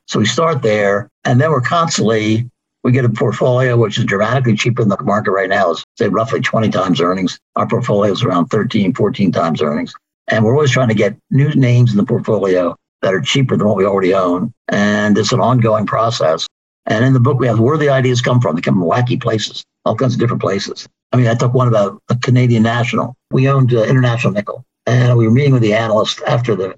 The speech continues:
he was visiting them, and he was updating us on International Nickel. And, uh, he said, at the end of the meeting,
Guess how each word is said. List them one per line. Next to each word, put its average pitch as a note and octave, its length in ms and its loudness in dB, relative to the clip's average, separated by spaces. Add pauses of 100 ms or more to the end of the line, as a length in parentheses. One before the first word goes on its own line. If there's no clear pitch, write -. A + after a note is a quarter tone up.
he D#3 80 2
was C3 120 4
visiting B2+ 360 2
them, F#2 240 0
and - 80 -8 (280)
he C#3 60 0
was B2 120 0
updating B2+ 360 0
us - 100 0
on G2+ 180 0 (180)
International A2 400 0
Nickel. - 280 -4 (140)
And, A2 300 0
uh, G#2+ 140 0
he A2+ 100 2
said, C3 260 0
at C3+ 140 0
the C#3 160 2
end E3 140 2
of C3+ 60 2
the B2 60 4
meeting, C3 300 2